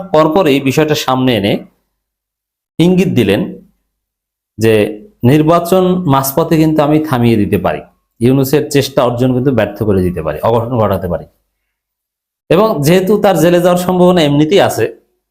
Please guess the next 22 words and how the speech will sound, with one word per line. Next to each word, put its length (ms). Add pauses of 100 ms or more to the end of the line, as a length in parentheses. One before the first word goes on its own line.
(220)
যে 80
রাষ্ট্র, 420
আহ, 340 (600)
নির্বাচিত 460
সরকার 400
আসলে 280
তো 100
এমনিতেই 360
তাকে 220
এক 160
পর্যায়ে 260
বাদ 220
দিয়ে 120
জেলে 180
ঢুকাবে 320
হয়তো, 360 (540)
বিএনপি 380
বা 100
জামাত 300
যারাই 260
ক্ষমতায় 360
আসুক। 220